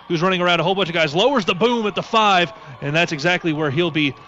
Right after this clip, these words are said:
wrapped up. Good job staying in there, making the tackle, Clayton Nichols, but Running Hawk coming through with a big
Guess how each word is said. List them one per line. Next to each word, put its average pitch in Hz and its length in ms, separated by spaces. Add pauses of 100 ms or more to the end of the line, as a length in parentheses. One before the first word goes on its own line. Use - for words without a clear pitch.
(160)
wrapped 156 340
up. 151 220
Good 202 180
job 202 280
staying 214 300
in 202 100
there, 185 120
making 190 280
the 156 80
tackle, 185 400
Clayton 165 440
Nichols, 180 460 (240)
but 151 160
Running 196 380
Hawk 135 320 (240)
coming 175 240
through 175 280
with 151 160
a 127 200
big 196 320